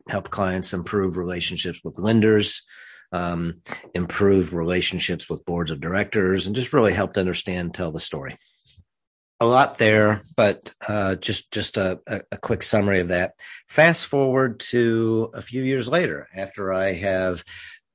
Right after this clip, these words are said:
um, done public accounting for twenty-five years, done some consulting,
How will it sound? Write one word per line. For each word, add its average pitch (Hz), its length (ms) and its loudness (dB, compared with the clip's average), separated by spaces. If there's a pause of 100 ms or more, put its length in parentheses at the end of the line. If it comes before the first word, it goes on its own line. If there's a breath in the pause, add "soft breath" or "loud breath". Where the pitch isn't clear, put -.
(100)
um, 92 560 -4 (100)
done 104 300 2
public 104 320 -2
accounting 135 480 2
for 113 360 2
twenty-five 107 600 -2
years, 98 340 -4
done 95 220 -8
some 87 160 -10
consulting, 104 720 -2